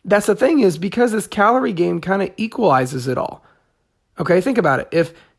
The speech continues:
if you can overeat healthy food and get fat and you can undereat junk food and lose weight, then all foods are kind of, like, neutral, if you will, because it's not as simple as black and white, eat healthy, eat, eat, you know, eat clean or whatever you wanna call it,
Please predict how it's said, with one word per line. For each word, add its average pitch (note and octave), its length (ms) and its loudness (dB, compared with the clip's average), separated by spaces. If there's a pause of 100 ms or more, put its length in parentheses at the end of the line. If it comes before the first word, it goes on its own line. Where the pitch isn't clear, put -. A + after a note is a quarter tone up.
(160)
if D#3+ 100 -2
you G#3+ 100 -2
can A3+ 140 2
overeat F#3+ 420 2
healthy F3+ 360 0
food C#3 420 -4
and C#3+ 160 -4
get D3 140 -4
fat D#3 360 0
and D3+ 120 -2
you E3 80 2
can D#3+ 140 -2
undereat D#3 720 -2 (240)
junk D#3+ 280 0
food C3 320 -4
and C#3+ 160 -2
lose C3+ 200 -2
weight, D#3 360 0 (1040)
then E3 220 0
all F#3 160 2
foods A3+ 340 -2
are F3+ 80 0
kind G#3+ 240 0
of, G3 120 0
like, C#3 200 -2
neutral, D3+ 560 -4 (140)
if D#3+ 160 -6
you D3+ 100 -4
will, C#3+ 300 -4 (240)
because F3+ 260 0
it's F3 100 0
not F3 200 2
as D#3+ 80 -4
simple E3 260 -2
as D3 80 -2
black D3+ 260 0
and D3 100 -2
white, D3+ 200 0
eat C#3+ 160 -4
healthy, C#3 300 -2
eat, B2+ 340 -10 (380)
eat, D3+ 160 -6
you C#3 80 -4
know, C#3 120 -2
eat D3 180 -8
clean C#3 480 -4
or C#3+ 120 -4
whatever C3 240 -2
you B2+ 80 -4
wanna B2 140 -6
call B2+ 240 0
it, - 80 -12